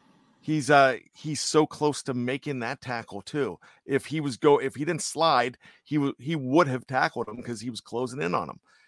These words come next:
So there is a, we haven't seen the depth on this team in s-, on this defense in such a long time. Like I said, you don't want anybody to go down,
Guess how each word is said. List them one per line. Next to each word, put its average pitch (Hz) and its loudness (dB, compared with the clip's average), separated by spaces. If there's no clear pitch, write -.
So 143 2
there 170 6
is 147 2
a, 135 6
we 143 -6
haven't 156 -2
seen 160 -4
the 127 0
depth 113 -4
on 143 4
this 131 -4
team 143 -6
in 123 -8
s-, - -10
on 139 2
this 131 -6
defense 139 -6
in 104 -10
such - -8
a 139 -8
long 135 -2
time. 135 -2
Like 147 -2
I 147 2
said, 135 -2
you 117 -2
don't 135 -2
want 151 -4
anybody 143 -2
to 127 -4
go 127 0
down, 123 0